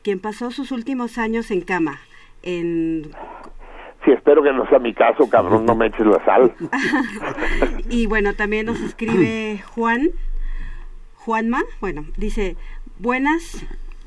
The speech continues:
Speaker 1: Pínula, no aparece claro lo que es en internet.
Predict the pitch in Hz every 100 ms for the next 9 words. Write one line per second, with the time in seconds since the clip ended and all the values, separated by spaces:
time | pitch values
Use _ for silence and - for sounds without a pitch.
0 | - - - - - - 262 277 294 311
1 | 320 - 220 220 247 254 233 208 214 220
2 | 254 226 220 208 208 226 226 185 - 180
3 | 185 185 185 175 165 175 170 196 226